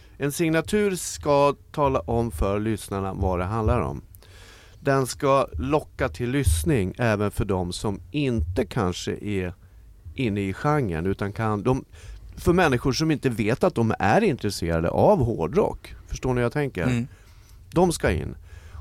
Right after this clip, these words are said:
Speaker 1: Och sen ska det vara någonting som är catchy, som gör att man, "Ah, nu börjar." Och det ska sticka ut från det övriga,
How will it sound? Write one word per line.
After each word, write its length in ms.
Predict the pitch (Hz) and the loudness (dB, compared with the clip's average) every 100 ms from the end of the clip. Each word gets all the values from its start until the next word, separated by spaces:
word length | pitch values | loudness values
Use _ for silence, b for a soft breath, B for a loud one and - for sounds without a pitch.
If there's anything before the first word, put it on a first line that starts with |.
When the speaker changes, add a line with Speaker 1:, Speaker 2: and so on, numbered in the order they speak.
| B | B
Speaker 1:
Och 100 | 147 | 0
sen 220 | 165 147 | 2 2
ska 160 | - 147 | 2 2
det 60 | |
vara 140 | 139 131 | 4 2
någonting 340 | 123 123 113 | 0 -4 -6
som 180 | - 104 | -6 -8
är 40 | |
catchy, 600 | 104 180 196 - - 175 156 | -4 0 0 0 0 0 -2
som 220 | - 131 | -4 -2
gör 200 | 120 107 | 0 0
att 180 | 104 107 | -2 -2
man, 160 | 107 | -4
"Ah, 280 | - 185 147 | 0 2 2
nu 120 | 110 131 | 0 -2
börjar." 600 | 127 120 120 113 95 - | -2 -2 0 0 0 2
Och 100 | 131 | 4
det 140 | 131 | 4
ska 180 | - 127 | 2 -4
sticka 320 | - 123 - | -2 -4 0
ut 220 | 117 107 | 0 0
från 220 | - 113 101 | -4 -4 -2
det 80 | |
övriga, 720 | - 123 117 107 165 151 90 | -2 2 2 2 4 4 4